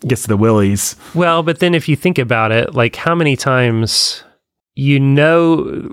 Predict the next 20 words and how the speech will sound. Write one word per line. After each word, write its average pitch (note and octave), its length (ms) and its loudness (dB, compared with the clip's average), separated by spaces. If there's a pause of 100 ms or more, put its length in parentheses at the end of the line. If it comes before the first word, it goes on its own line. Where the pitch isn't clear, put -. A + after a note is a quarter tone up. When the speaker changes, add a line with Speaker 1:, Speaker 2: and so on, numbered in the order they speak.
(360)
Speaker 2:
the C3+ 160 0
only E3 300 2
way C#3+ 240 2
to C3+ 140 -6
get C3 240 0
through B2+ 720 0 (400)
something A#2 380 0
and G#2+ 100 2
come A#2+ 160 -2
out A#2 140 0
on A2+ 100 0
the A2+ 80 0
right A2+ 200 -2
side A2+ 240 -2
is G2+ 140 -2
to - 60 -4
overcompensate. G2+ 880 -4
Speaker 1:
Yep. A#2+ 240 -2
Oh, G#2+ 140 0 (120)
yep. F2 180 -4